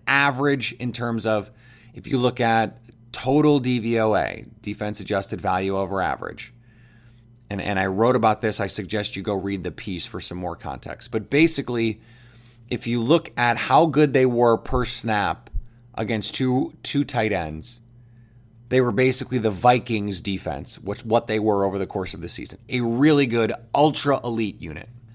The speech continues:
Against three receiver sets, they were the Browns. They were the sixteenth or so.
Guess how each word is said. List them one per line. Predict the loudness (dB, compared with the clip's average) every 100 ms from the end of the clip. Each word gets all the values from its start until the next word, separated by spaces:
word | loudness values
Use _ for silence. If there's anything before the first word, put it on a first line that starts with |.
| -2
Against | 0 2 2 0 -4 -10 -20 -20 -20
three | -4 0
receiver | 2 2 2 2 0
sets, | 0 -2 -2 -10 -16 -18 -20 -20 -20 -20 _ -2
they | 2 4
were | 4 4 4 2 0 -6 -20 -20 -20 -20 -20 -6
the | 0
Browns. | 4 4 2 -6 -4
They | 0
were | 0 0
the | -2
sixteenth | -2 -2 -2 -6 -6 -6 -8 -14 -20 -20 _ -20 -20 _ -6
or | -6
so. | -4 -6 -6 -8